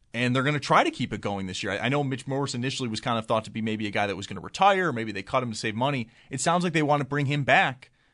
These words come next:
for that last year on his contract, maybe extend him another year to kind of, you know, s-, spread out the cap, but they wanna keep that together. It's that has been one of the, the shining moments of this Bills season throughout the season, was that the O-line was very good and stayed together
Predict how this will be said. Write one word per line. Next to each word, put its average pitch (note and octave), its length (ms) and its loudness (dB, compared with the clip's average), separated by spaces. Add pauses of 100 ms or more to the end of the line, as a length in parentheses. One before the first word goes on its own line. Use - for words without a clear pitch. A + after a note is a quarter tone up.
(200)
for C3+ 140 -4
that B2+ 240 -2
last B2+ 320 2
year C#3+ 80 -2
on B2+ 40 0
his A#2 100 -2
contract, C3 340 -2
maybe A2+ 300 2
extend G#2 300 -4
him G2 100 -2
another G2+ 240 -2
year G2+ 240 -4
to G2 80 -6
kind F#2+ 180 -4
of, F#2 180 -10
you G#2 60 -6
know, D#2+ 120 -8 (140)
s-, - 200 -12
spread A#2 280 -2
out G2+ 120 -2
the G#2+ 60 -12
cap, C#3+ 300 2
but A2+ 200 -2 (1040)
they B2 120 0
wanna D#3+ 180 0
keep E3 180 -4
that D3+ 140 0
together. C3+ 300 0
It's - 300 -8 (560)
that D3+ 340 4
has C3 140 -2
been A#2+ 200 -2
one A2+ 140 0
of G2+ 80 -4
the, G#2+ 100 -6
the A2 240 -10
shining B2 380 0
moments G#2+ 320 -4
of G2 100 -6
this G2 120 -10
Bills G#2 300 -6
season B2 440 -6 (260)
throughout C3+ 380 4
the A2+ 80 -8
season, G2+ 300 -8
was G2 120 -10
that F#2+ 140 -6
the A2+ 100 -2
O-line B2 460 2 (120)
was A2 400 0
very A2 300 -2
good G#2 260 -4
and A2 220 -2
stayed A#2+ 380 0
together G2+ 360 -4